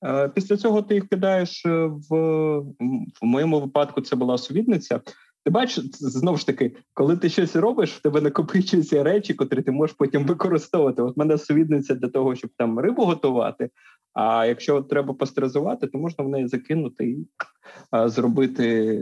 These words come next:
е, зробити пастеризацію. І потім я потрохи його даю знайомим та малознайомим людям за умови, що вони надішлють мені, мені відео.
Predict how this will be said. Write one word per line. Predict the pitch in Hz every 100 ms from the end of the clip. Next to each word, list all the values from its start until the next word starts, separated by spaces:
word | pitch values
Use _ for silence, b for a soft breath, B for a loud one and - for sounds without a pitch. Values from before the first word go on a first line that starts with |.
| -
е, | - - - - - - - 110
зробити | 113 113 135 135
пастеризацію. | - - 135 120 104 110 - 131
І |
потім | 202 226 196
я | 175
потрохи | 165 151 160 170 147
його | 131 143 143 139 123
даю | 117 120 123 127 123 117 120 _ -
знайомим | 110 120 123 123 110 113
та | 113
малознайомим | 113 113 113 113 113 113 117
людям | 165 214 139
за | 113
умови, | 113 117 117 113
що | -
вони | 113 113 113
надішлють | 113 107 110 117 113
мені, | 110 113 113 113
мені | 117 110
відео. | 110 160 202 185 135 123